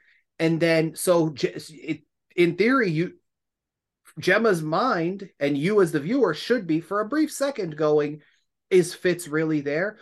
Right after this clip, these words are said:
We know he's there. We saw him rescue her. We saw it already." We, again, I go back to the message in the bottle. We saw,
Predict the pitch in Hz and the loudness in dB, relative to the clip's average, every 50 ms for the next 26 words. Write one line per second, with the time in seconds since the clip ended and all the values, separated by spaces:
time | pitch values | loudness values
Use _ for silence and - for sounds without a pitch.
0 | - _ - 202 254 262 262 320 370 415 381 262 202 175 147 - - 135 120 95 | -20 _ -4 0 2 2 4 4 6 6 6 6 4 0 -4 -4 -4 -6 -6 -6
1 | 87 120 139 208 202 - - - - 370 403 415 359 226 185 165 143 147 160 196 | -8 -8 -10 -10 -8 -8 -6 -2 0 2 2 2 0 0 -2 -6 -6 -6 -6 -4
2 | 294 320 302 - - - - 156 131 120 110 - - - - - _ _ _ _ | -4 -4 -4 -8 -12 -10 -8 -8 -8 -8 -10 -12 -16 -16 -18 -20 _ _ _ _
3 | _ _ _ - 214 214 214 - - - 302 302 311 269 214 165 143 127 127 120 | _ _ _ -10 -10 -8 -6 -8 -2 -2 0 0 2 2 0 0 0 -2 -4 -6
4 | 113 110 117 120 147 180 156 - 190 175 135 117 110 117 - - - _ - 139 | -6 -8 -8 -6 -6 -6 -4 -4 -2 0 0 0 0 -2 -6 -16 -20 _ -6 -4
5 | 175 175 185 196 196 190 - 202 190 190 196 202 196 - 196 175 185 185 185 185 | -2 0 2 0 0 -2 -4 -6 -6 -4 -4 -4 -4 -4 -4 -4 -4 -4 -2 -2
6 | 185 175 143 127 143 160 160 - - - - 220 226 233 240 240 240 | -2 -2 -2 -2 -2 -4 -4 -6 -8 -2 0 2 2 2 0 0 -2